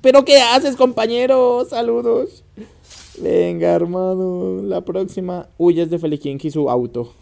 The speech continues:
<laughs> ¿Dónde está, chicos? ¿Dónde quedó el loot? No tengo idea, hermanos. ¿Dónde habrá caído el loot de ese hombre? <laughs> No lo sé, chicos.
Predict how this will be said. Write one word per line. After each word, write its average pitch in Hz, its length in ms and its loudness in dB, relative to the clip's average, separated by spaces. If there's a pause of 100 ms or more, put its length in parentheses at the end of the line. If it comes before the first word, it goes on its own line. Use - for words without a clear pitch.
(140)
<laughs> - 600 -16
¿Dónde 147 180 0
está, 147 240 -4
chicos? 143 440 -6 (120)
¿Dónde 139 240 -4
quedó 135 200 2
el 123 100 0
loot? 143 360 -2
No 147 440 0
tengo 147 280 0
idea, 131 280 0
hermanos. 131 460 -10 (540)
¿Dónde 135 280 -8
habrá 143 140 -2
caído 143 280 0
el 139 60 2
loot 139 140 -2
de 143 80 -4
ese 139 160 -6
hombre? 117 300 -8 (1800)
<laughs> 185 140 -8 (240)
No 151 600 -4
lo 160 80 -2
sé, 180 140 -4
chicos. 175 440 -4